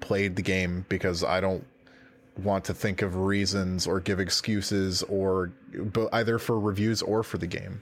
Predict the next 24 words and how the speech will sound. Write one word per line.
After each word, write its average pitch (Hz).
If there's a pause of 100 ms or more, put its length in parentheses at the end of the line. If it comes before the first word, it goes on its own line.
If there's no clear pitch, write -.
(260)
Uh, 82
the 101
game 104
is 104
what 98
it 95
is 92
and 85
they 90
are 92
what 90
they 87
are. 85
And, 82 (800)
uh, 80 (680)
the, 101
the 110
thing 131
that 113
I 104
would 98
say 113
is 98
that 92